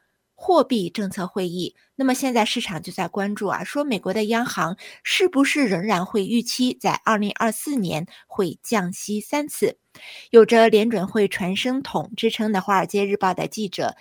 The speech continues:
Nick Timiraos，他说联准会呢看似为经济刹车的力道不够，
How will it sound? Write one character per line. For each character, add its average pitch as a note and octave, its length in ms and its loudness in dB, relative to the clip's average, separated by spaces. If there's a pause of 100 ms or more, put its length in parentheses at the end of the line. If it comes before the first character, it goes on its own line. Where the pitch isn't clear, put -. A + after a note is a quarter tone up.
(160)
Nick C#4+ 300 -4 (240)
Timiraos， G#3+ 640 0 (320)
他 G#3+ 100 -2
说 A#3 260 2 (200)
联 G#3+ 200 -2
准 F#3+ 160 0
会 G#3+ 220 0
呢 F3 240 -6
看 D#4 340 -4
似 - 400 -2 (120)
为 F3+ 120 -2
经 G#3+ 240 -4
济 E3+ 140 -6
刹 G3+ 240 -4
车 G#3 240 -4
的 F#3 100 -2
力 A#3+ 220 -4
道 D3+ 260 -2
不 - 120 -10
够， - 340 2